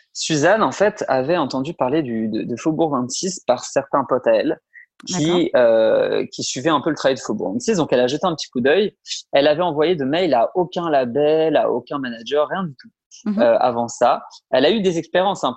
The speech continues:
Speaker 1: plus jeunes, euh, mais qui ont pas été super intéressantes pour elle. Euh, je crois qu'elle avait rencontré des managers qui s'intéressaient à elle, des choses, mais c'est, ça, ça,
Speaker 2: Rien de bien
Speaker 1: ça n'a
Speaker 2: concret.
Speaker 1: jamais
Speaker 2: Mhm.
Speaker 1: co-, ça n'a jamais collé, en fait. Elle a jamais été, euh, séduite par les propositions, par les visions que ces, ces gens avaient, euh,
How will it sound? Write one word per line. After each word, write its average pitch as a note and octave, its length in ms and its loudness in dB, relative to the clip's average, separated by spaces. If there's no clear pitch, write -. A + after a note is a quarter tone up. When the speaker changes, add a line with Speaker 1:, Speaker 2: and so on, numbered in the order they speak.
Speaker 1:
plus C3 100 -8
jeunes, D3+ 340 0
euh, G#2+ 640 -2
mais A#2 280 0
qui - 160 -4
ont A#2+ 80 0
pas D#3 120 2
été D3+ 180 -2
super C#3+ 400 -2
intéressantes B2 640 -2
pour B2 160 2
elle. F3 140 4
Euh, G#2+ 260 2
je - 80 -16
crois D3 120 2
qu'elle C3 140 2
avait A#2 140 0
rencontré A#2 360 -6
des A#2+ 80 0
managers C3+ 600 2
qui - 80 -18
s'intéressaient B2 420 -4
à C3+ 40 4
elle, C3+ 80 0
des B2 80 -2
choses, D3+ 220 0
mais B2+ 200 2
c'est, - 100 0
ça, A2+ 440 4
ça, B2 200 -2
Speaker 2:
Rien A#2+ 280 0
de A3+ 80 -2
bien G#3+ 160 -2
Speaker 1:
ça - 120 -4
n'a B2+ 160 4
Speaker 2:
concret. B2 60 4
Speaker 1:
jamais F3 340 2
Speaker 2:
Mhm. F#3+ 120 -4
Speaker 1:
co-, - 140 -8
ça D3 160 -4
n'a B2+ 80 0
jamais D3+ 320 -2
collé, E3+ 380 2
en C3 120 -2
fait. C#3 240 -2
Elle A#2+ 240 2
a A#2 60 4
jamais C#3 300 0
été, D3+ 260 -2
euh, C3 120 4
séduite C#3+ 520 -4
par B2+ 140 4
les A2+ 80 0
propositions, C3+ 640 -4
par B2+ 140 4
les A#2 100 0
visions B2+ 340 0
que - 120 -12
ces, A2 260 -2
ces B2 160 -2
gens A#2+ 360 -2
avaient, A#2 340 2
euh, G#2+ 140 4